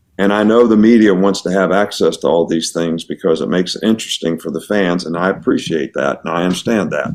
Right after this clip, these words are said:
But there's still this sacred time where you should be able to talk to your team and say things to your team to motivate your team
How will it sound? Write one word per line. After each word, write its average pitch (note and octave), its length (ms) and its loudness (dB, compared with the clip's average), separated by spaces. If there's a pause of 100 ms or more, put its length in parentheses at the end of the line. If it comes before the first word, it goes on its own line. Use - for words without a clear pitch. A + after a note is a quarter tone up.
(440)
But G#2 200 0
there's G2 200 2
still B2+ 540 4 (240)
this G2 260 0
sacred A2+ 440 2
time F2+ 480 0
where E2+ 380 0 (280)
you C3 140 6
should B2 280 0
be G2 180 4
able F#2+ 220 4
to F2 140 -10
talk G2 340 0
to F#2+ 60 -4
your F2 160 0
team F#2 320 -2
and D2+ 100 -6
say G2 260 2
things F2 320 -4
to - 100 -8
your D#2+ 120 0
team E2+ 340 -4
to - 100 -14
motivate E2+ 540 0
your - 80 -14
team D#2+ 380 -6